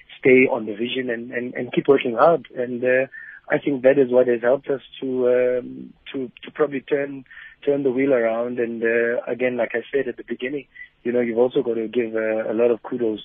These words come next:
to, to the players for, for the way they've worked and the way they've, uh, they've continued to believe in the work of the technical team and to continue to believe in the vision and, uh, the direction that Mamelodi Sundowns wants to take.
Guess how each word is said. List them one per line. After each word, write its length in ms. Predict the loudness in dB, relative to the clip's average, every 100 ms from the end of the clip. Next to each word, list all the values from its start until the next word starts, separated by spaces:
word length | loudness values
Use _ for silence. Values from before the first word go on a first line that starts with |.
| -8
to, 280 | -6 -4 -6
to 60 | -6
the 100 | -6
players 360 | -2 0 0 -2 -8
for, 220 | -8 -10 -16 -20 -20 -4
for 80 | 0
the 100 | 4
way 180 | 6 6
they've 200 | 4 2
worked 340 | 0 0 -4
and 120 | -2
the 80 | 2
way 140 | 4
they've, 280 | 6 4 4
uh, 300 | 2 4 2 -2 -14 -4
they've 200 | -4 0
continued 460 | 0 0 0 -2 -2
to 80 |
believe 340 | -4 0 0 0
in 100 | -2
the 80 | 0
work 240 | 0 0
of 100 | -4
the 80 | -4
technical 440 | -4 -4 -6 -8
team 300 | -6 -6 -6 -12 -20 -20 -4
and 180 | -2 -2
to 80 | 0
continue 400 | -2 0 -2 -2
to 100 | 0
believe 320 | 2 4 4
in 120 | 2
the 80 | 0
vision 400 | 0 0 0 0
and, 220 | 0 2
uh, 260 | 4 6 4
the 100 | 4
direction 500 | 6 6 4 -2 -6
that 180 | -6 -4
Mamelodi 420 | -8 -6 -6 -8 -8
Sundowns 380 | -6 -4 -4
wants 180 | -6 -8
to 200 | -10 -4
take. 120 | -2